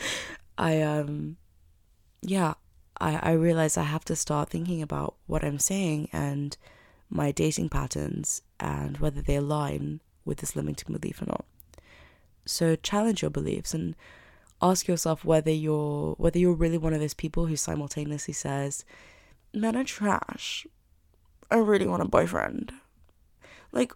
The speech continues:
why can't I find a really nice guy? Men are just awful. I can't believe I have to date one. Ew. But yeah, I'm still looking for a boyfriend. Can you set me up with anyone? That'd be really cool.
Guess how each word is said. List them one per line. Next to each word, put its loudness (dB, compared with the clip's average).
why 2
can't 2
I 4
find 2
a -2
really 0
nice -2
guy? 0
Men 4
are 2
just 0
awful. 6
I -2
can't 0
believe 0
I 4
have 2
to 0
date 2
one. -4
Ew. 4
But 12
yeah, 6
I'm 0
still 2
looking 2
for -2
a 0
boyfriend. -4
Can -2
you 2
set -2
me 2
up 0
with 0
anyone? -2
That'd -6
be -2
really -4
cool. 0